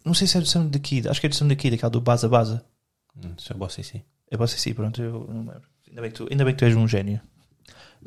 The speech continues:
Speaker 1: Essa música, nós cantávamos constantemente também. E, e saiu quando estava na primária. Sempre, não sei porque era sempre uma cena. Tipo, mano, mas é cenas bué das estranhas. Bué estranhas. Agora estou a pensar, tipo, olhar para os tempos, eu pensava,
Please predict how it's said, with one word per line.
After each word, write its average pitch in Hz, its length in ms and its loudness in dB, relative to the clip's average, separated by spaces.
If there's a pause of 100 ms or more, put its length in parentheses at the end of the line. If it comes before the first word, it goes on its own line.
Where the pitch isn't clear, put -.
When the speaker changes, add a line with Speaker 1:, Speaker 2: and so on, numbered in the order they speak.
Speaker 1:
Essa 147 240 2
música, 127 380 4
nós 143 140 4
cantávamos 139 540 6
constantemente 117 600 -2
também. 104 320 -4 (140)
E, 180 300 -4
e 180 120 -4
saiu - 160 -2
quando 185 120 -2
estava 180 160 0
na 180 60 -2
primária. 180 340 -8 (960)
Sempre, - 420 -4
não 143 80 -4
sei 151 120 -2
porque 147 160 -6
era 147 240 -2
sempre 143 200 -2
uma 139 60 2
cena. 127 300 -6
Tipo, - 200 -14 (280)
mano, 143 160 -4
mas 127 100 -6
é 170 60 -4
cenas 175 240 -4
bué 170 180 -4
das 165 120 -6
estranhas. - 680 -8 (260)
Bué 147 120 -6
estranhas. 147 360 0
Agora 156 160 6
estou 160 160 0
a 143 40 -2
pensar, 120 500 -2
tipo, - 340 -6
olhar 131 160 4
para 131 140 -4
os 127 140 0
tempos, 120 240 -4
eu 143 80 -2
pensava, - 340 -8